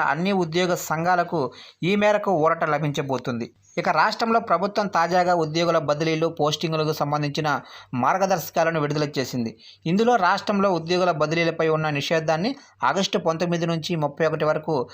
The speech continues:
సడలిస్తున్నట్లు పేర్కొంది. ఎక్స్చేంజ్ శాఖ మినహా పద్నాలుగు శాఖలకు ఉత్తర్వులు వర్తిస్తాయని అందులో తెలిపింది. ఎక్స్చేంజ్ శాఖలో ఉద్యోగులకు మాత్రం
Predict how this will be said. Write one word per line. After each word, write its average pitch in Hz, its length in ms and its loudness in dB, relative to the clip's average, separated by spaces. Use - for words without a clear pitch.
సడలిస్తున్నట్లు 180 760 0
పేర్కొంది. 143 520 -4
ఎక్స్చేంజ్ 233 460 2
శాఖ 214 320 2
మినహా 190 320 2
పద్నాలుగు 185 500 0
శాఖలకు 190 520 0
ఉత్తర్వులు 175 480 0
వర్తిస్తాయని 160 680 0
అందులో 151 280 0
తెలిపింది. 143 440 -4
ఎక్స్చేంజ్ 190 420 0
శాఖలో 175 380 2
ఉద్యోగులకు 170 520 0
మాత్రం 165 380 0